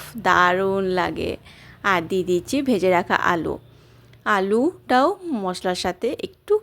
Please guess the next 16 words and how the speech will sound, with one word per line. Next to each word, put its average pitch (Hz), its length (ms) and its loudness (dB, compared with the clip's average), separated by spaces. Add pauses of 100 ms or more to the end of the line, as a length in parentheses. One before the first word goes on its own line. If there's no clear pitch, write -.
কিছুক্ষণের 214 600 -6
জন্য 214 400 -2 (240)
ভেজে 196 260 -4
নেব, - 300 -6 (640)
মানে, 247 200 2 (100)
কষিয়ে 202 420 0
নেব। - 300 -6 (640)
তাহলেই 196 480 0
রেডি 190 240 2
হয়ে 254 180 0
যাবে 262 480 2
আমাদের 190 540 -2
আজকের 190 580 -4
এই 262 300 2 (380)
চিকেনের 202 540 -4
ঝোল। - 260 -8